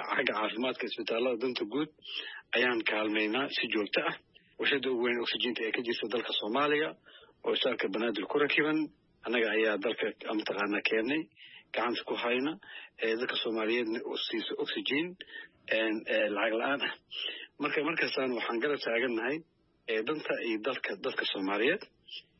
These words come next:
Een, laba maalin ka hor waxaa la qabtay shirkii, ee, mataqaanaa aviation-ka Soomaaliya, een, guddoo-, ee, guddoomiyaha maareeyaha hay'adda aviation-ka oo shirka ka sheegay in cilad la soo gudboonaatay aviation-ka Soomaaliya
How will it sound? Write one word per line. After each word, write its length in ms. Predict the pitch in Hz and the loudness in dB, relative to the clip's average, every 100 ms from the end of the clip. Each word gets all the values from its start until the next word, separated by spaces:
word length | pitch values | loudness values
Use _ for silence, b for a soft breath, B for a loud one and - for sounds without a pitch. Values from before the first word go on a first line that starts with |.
| _ | _
Een, 300 | - 113 110 107 113 | 2 4 4 2 0
laba 240 | - 135 143 | 2 2 4
maalin 300 | 135 113 110 | 2 2 0
ka 120 | - | -2
hor 160 | 139 | 0
waxaa 200 | 117 123 | 2 2
la 100 | 131 104 | 2 2
qabtay 300 | 98 151 185 - B B B - | 0 0 0 -2 B B B -2
shirkii, 640 | - - - - - 117 | 2 2 0 -2 0 0
ee, 260 | - 110 107 | 2 2 2
mataqaanaa 600 | 123 - 107 110 107 98 98 | 2 -2 0 2 2 0 -2
aviation-ka 600 | - 98 117 139 - 101 | -2 0 2 2 2 0
Soomaaliya, 500 | - 107 139 139 151 - _ B B B | 0 2 4 4 2 -2 _ B B B
een, 320 | - 113 110 104 | -2 2 4 2
guddoo-, 340 | 101 113 117 117 | 0 0 0 2
ee, 300 | 107 104 92 | 4 2 0
guddoomiyaha 480 | 98 113 127 123 107 | -2 2 2 2 2
maareeyaha 420 | 110 127 139 117 | 4 4 4 2
hay'adda 320 | 95 127 123 | 0 0 -2
aviation-ka 520 | 104 175 202 - - - B B B B | -4 -2 0 -2 -4 -6 B B B B
oo 120 | - 107 | -6 -2
shirka 280 | - 131 117 | -2 -2 0
ka 120 | 139 | 2
sheegay 440 | - 117 110 151 156 _ - - | 2 2 0 0 -4 _ -20 -6
in 140 | - 139 | 0 2
cilad 300 | 117 123 151 | 2 2 2
la 100 | 151 | 0
soo 180 | 139 117 | 0 0
gudboonaatay 720 | 113 101 110 110 104 - 92 92 | 0 0 2 2 2 0 -4 -2
aviation-ka 500 | 117 107 127 - 117 | -2 2 2 2 0
Soomaaliya 500 | 107 113 139 123 131 | -2 2 2 4 4